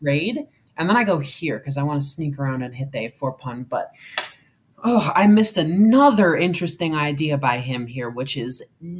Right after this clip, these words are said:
G five. And if I go and hunt this pawn down, then he just takes on H six. He just takes on H six, and if I take on A seven, then he's gonna go rook H three,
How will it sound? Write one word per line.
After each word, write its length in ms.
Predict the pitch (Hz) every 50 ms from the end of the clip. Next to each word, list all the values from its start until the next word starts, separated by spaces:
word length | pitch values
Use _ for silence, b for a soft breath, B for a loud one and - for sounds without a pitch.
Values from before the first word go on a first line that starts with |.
| 175 175 175
G 720 | 185 262 294 - - - - 339 294 285 240 196 170 147 - - - -
five. 760 | - 190 190 196 196 196 190 185 180 165 151 143 131 120 107 - - 127 - - - _ _ _ _ _ _ _ _ _ _ _ _ _ _ _ _ _ _ _ -
And 160 | 170 175 175
if 160 | 185 190 190
I 120 | 202 190 196
go 240 | 190 196 190 190 180
and 120 | 165 156
hunt 300 | 139 156 175 180 147 -
this 160 | - - -
pawn 340 | - - - 220 - 339 277
down, 240 | 175 151 143 143 147
then 120 | 147 151
he 100 | 156 160
just 280 | 147 143 139 139 - _ -
takes 260 | 175 175 - - -
on 80 | 135
H 260 | 127 117 107 - - -
six. 600 | - - 277 370 320 - - - - - - _ _ _ _ _ _ _ _ _
He 160 | _ - 208
just 180 | 190 196 - -
takes 240 | - 240 233 - -
on 120 | 202 190
H 200 | 185 175 - -
six, 280 | - 226 247 240 - 214
and 80 | 185
if 120 | 170 170 -
I 100 | 165 165
take 240 | 170 - - 180 175
on 140 | 175 156 143
A 80 | 135 131
seven, 560 | 135 - - 196 208 196 180 170 165 165 165 B B B B B
then 140 | - 165 160
he's 220 | 160 175 175 160 156
gonna 180 | 170 170 160
go 140 | 147 151 147
rook 280 | 135 123 143 151 143 147
H 280 | 131 117 - - - _
three, 480 | 165 170 185 185 175 165 170 175 _